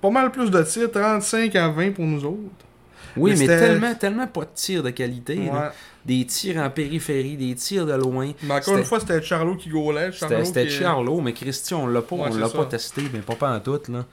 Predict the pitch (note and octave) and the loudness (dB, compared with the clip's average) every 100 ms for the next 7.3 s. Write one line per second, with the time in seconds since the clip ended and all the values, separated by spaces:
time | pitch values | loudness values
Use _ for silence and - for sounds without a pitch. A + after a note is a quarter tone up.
0 | - - - C#3 C3 - A2 A2+ A2+ A2 | -16 -18 -14 -14 -14 -12 -8 -4 -2 0
1 | A2+ A2+ C3+ B2+ A#2 A2+ A#2 A#2+ C3 - | 0 0 0 2 2 2 0 -2 -4 -2
2 | D#3+ D3 - D#3+ D3+ C3 - - C#3+ D#3+ | -2 0 -2 -2 -2 -6 -6 -4 -2 -2
3 | D3+ D3+ B2 C3+ C3+ A#2+ A#2 A2+ A#2 G#2+ | -2 0 0 0 -2 -2 -4 -4 -4 -4
4 | G2 F#2 F#2+ _ - B2+ C3 C3 - B2+ | -6 -8 -12 _ -20 -12 -12 -12 -14 -14
5 | B2+ D3 C#3+ - E3+ F3 F3 F3 F3 - | -8 -8 -8 -6 -6 -4 -6 -4 -6 -4
6 | D3 D3 C#3 C#3 D3 D#3 C#3+ C#3 C#3+ D3 | -4 -4 -6 -6 -6 -4 -6 -6 -6 -6
7 | D3 C#3 | -6 -8